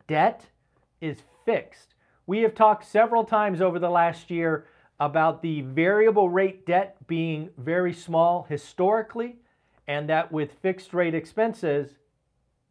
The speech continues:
we actually have more disposable income. Number three, households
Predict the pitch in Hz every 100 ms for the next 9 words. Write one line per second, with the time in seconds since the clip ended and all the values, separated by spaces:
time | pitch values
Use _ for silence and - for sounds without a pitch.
0 | _ - 143 147 - 151 135 135 131 120
1 | 127 127 131 117 113 - 117 110 110 110
2 | 117 117 110 107 101 _ _ 185 240 247
3 | 247 277 294 151 107 _ _ _ _ _
4 | _ _ - 185 202 226 - 202 208 208